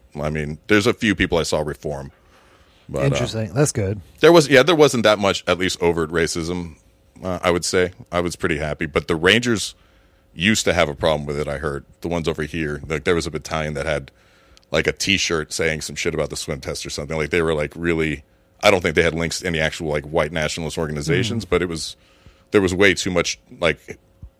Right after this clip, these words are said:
Speaker 1: it's not funny to be racist, especially when there's no black people. Like, that's just dick move. That's just some hyper racist shit. I think in the early nineties or something, there was a thing. But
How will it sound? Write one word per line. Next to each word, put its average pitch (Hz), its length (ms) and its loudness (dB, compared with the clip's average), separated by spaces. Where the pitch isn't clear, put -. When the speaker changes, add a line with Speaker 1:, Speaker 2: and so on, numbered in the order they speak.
Speaker 1:
it's 95 120 -2
not 135 140 6
funny 110 240 0
to 90 80 0
be 90 140 0
racist, 90 680 0
especially 113 520 4
when 123 120 4
there's 120 180 2
no 131 200 4
black 131 220 4
people. 143 120 0
Like, 131 180 2
that's 113 200 4
just 104 300 0
dick 87 300 0
move. 85 280 2
That's 85 180 0
just 92 160 -4
some 85 260 -6
hyper 82 240 -4
racist 80 280 -2
shit. 80 220 0
I 80 60 2
think 104 160 0
in 85 60 -2
the 87 60 -6
early 82 280 0
nineties 73 380 -8
or 73 60 -10
something, 71 280 -10
there 73 100 -6
was 69 120 -10
a 69 60 -12
thing. 65 320 -16
But 80 180 0